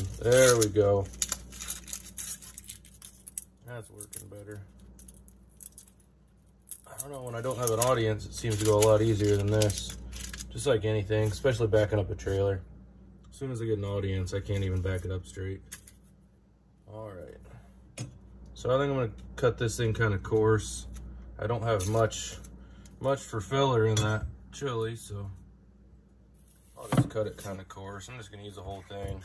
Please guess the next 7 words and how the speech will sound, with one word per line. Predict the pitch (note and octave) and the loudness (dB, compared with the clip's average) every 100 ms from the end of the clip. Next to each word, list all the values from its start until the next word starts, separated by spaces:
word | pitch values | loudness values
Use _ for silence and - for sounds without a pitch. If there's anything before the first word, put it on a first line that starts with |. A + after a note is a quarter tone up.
| - | -10
Might | B2 G2+ | -6 -6
as | F2+ | -8
well. | F#2 F#2+ - _ _ - - - - - - - - - - - - - - - - - - - - - - - - - - | -12 -12 -12 _ _ -12 -10 -18 -20 -18 -18 -16 -18 -18 -18 -18 -18 -18 -20 -20 -20 -20 -20 -20 -20 -20 -20 -20 -20 -20 -20
Let's | G#2 - - | -18 -18 -20
see | - - - - - - - - - - - | -20 -20 -20 -20 -20 -20 -20 -16 -14 -12 -12
here. | - - - - - - - - - - - - | -12 -16 -20 -20 -20 -20 -20 -20 -20 -20 -20 -8
Whoops. | G#2 B2+ - - | -8 -8 -12 -20